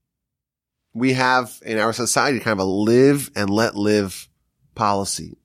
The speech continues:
I'll do my things. Get the government, get the neighbors out of my life. Let, let everyone do their own thing as long as they're not harming other people.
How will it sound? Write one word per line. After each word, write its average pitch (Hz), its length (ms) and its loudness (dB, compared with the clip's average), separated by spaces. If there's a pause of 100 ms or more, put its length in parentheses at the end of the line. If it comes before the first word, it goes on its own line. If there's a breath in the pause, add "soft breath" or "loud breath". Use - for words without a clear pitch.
(240)
I'll 214 220 2
do 202 140 0
my 180 220 2
things. 151 480 -2 (580)
Get 190 280 -2
the 151 80 0
government, 156 840 0
get 175 200 -2
the 143 100 0
neighbors 139 420 2
out 131 120 4
of 127 80 2
my 117 140 2
life. 104 580 0 (120)
Let, 123 540 -2 (540)
let 156 180 2
everyone 160 360 2
do 139 120 2
their 127 160 2
own 127 100 2
thing 135 140 -6
as 135 100 -2
long 135 120 2
as 139 80 -4
they're 143 80 2
not 123 80 2
harming 117 500 -2
other 98 160 -6
people. 87 400 -12